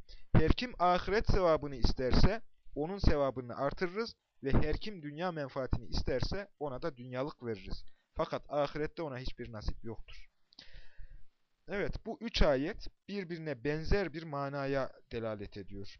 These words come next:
Kim ameliyle dünya ve zinetini ister, Allah'ı ve ahireti istemezse istediği şey ona verilir, başka da bir nasibi olmaz.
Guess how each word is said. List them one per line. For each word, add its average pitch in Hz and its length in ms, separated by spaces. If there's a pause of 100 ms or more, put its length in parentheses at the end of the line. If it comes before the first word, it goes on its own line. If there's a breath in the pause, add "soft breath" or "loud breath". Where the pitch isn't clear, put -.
(840)
Kim 196 260
ameliyle 156 520
dünya 156 440
ve 127 100
zinetini 143 460
ister, - 460 (360)
Allah'ı 185 480
ve 190 120
ahireti 175 600
istemezse 208 720 (280)
istediği 143 380
şey 180 240
ona 147 260
verilir, 127 440 (340)
başka 165 300
da 123 100
bir 123 160
nasibi 143 360
olmaz. 101 480